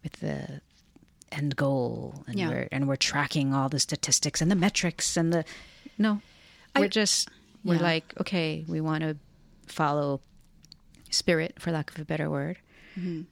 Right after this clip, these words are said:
Speaker 1: And
Speaker 2: I mean,
Speaker 1: and
Speaker 2: I
Speaker 1: do
Speaker 2: do
Speaker 1: that.
Speaker 2: kn-, I do know that we like being of service. We like to be helpful.
Speaker 1: Right.
Speaker 2: And if that, if that's through our podcast, if that soon becomes something we do through our music, I will be, I will be very satisfied.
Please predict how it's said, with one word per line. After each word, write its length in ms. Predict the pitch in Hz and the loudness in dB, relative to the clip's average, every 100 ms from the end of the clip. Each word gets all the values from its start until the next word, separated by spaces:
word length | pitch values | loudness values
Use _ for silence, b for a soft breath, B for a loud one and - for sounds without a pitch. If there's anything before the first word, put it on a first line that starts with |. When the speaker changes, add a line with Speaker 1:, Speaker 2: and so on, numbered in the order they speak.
| 220 | -6
Speaker 1:
And 720 | 143 143 147 147 147 147 151 147 B B B B B | -2 -2 -2 -2 -4 -6 -8 -10 B B B B B
Speaker 2:
I 80 | 247 | 0
mean, 140 | 254 | 2
Speaker 1:
and 80 | 247 | 2
Speaker 2:
I 40 | 226 | 2
Speaker 1:
do 60 | |
Speaker 2:
do 80 | 214 | 4
Speaker 1:
that. 80 | 269 | 2
Speaker 2:
kn-, 80 | 254 - _ 214 | 0 -4 _ -2
I 60 | |
do 180 | 220 254 | 2 2
know 200 | 214 196 | 2 2
that 180 | 180 - | 0 0
we 120 | 180 | -2
like 360 | 170 165 - - _ _ _ _ | -2 -4 -6 -14 _ _ _ _
being 280 | 190 175 170 | 0 0 0
of 140 | 147 - | -4 -4
service. 480 | 151 107 - - - | -4 -6 -8 -10 -6
We 160 | 180 175 | -2 0
like 180 | 170 | 0
to 120 | - 175 | -2 -4
be 140 | 165 | -2
helpful. 280 | 160 202 277 | -2 -2 2
Speaker 1:
Right. 220 | 262 147 - - | 0 0 -8 -2
Speaker 2:
And 120 | 175 | 0
if 120 | 180 | 0
that, 160 | - - | 0 -2
if 160 | - 170 | -4 -2
that's 260 | 180 - - | -2 -2 -2
through 140 | 175 | -2
our 120 | 160 | -2
podcast, 720 | - 220 220 226 196 202 - - - | -4 -4 -2 0 0 0 -6 -10 -6
if 200 | 165 - | -6 -4
that 340 | 165 151 - _ - | -4 -4 -8 _ -6
soon 320 | - 185 175 | -2 0 0
becomes 460 | 170 - 175 160 | -2 -2 -2 -2
something 420 | - 160 160 156 160 | -2 -4 -2 -2 0
we 140 | 160 | 0
do 140 | 165 | -4
through 160 | 151 160 | -6 -4
our 100 | 151 | -2
music, 500 | 170 208 208 202 - B B B B B B B B B - | 0 0 -2 -4 -8 B B B B B B B B B 0
I 140 | 196 | 2
will 80 | 180 | 2
be, 180 | 175 - | -2 -2
I 120 | 190 | 0
will 140 | 202 185 | 2 2
be 140 | 170 | 0
very 200 | 165 156 | 0 -2
satisfied. 540 | 147 127 101 - - | -2 -4 -6 -6 -10